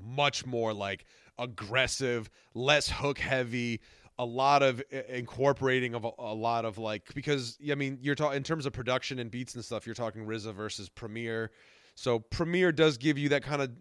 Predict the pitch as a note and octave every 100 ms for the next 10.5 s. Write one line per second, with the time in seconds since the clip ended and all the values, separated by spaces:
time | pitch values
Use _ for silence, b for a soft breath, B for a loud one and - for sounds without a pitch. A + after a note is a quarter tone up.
0 | - b b b C3+ C3 - C#3+ C#3 C3+
1 | A#2 B2 A#2 A2 B2 B2 B2 B2+ A#2+ B2
2 | B2 A2 A#2+ B2+ B2 A#2 A#2+ B2+ C3 B2+
3 | b b b A2 B2+ A#2 A2 A2+ A2+ A#2+
4 | A#2 C3 C3+ B2+ A2+ B2+ A2 G#2 G2 G2
5 | C3+ C3+ A#2+ A#2 A2 G2 G2 A2 A#2+ B2+
6 | G#2+ G#2+ A2 G2+ G2+ A2+ A#2+ A2+ F#2+ G#2
7 | G2+ - G#2+ - A#2 G2+ G2 G#2 A#2 A2+
8 | - B2 B2+ B2+ B2 B2+ B2 A#2 A#2 A2+
9 | G#2 F2 E2+ F#2+ A#2+ C3 C3+ - B2 B2
10 | B2+ B2 B2 B2+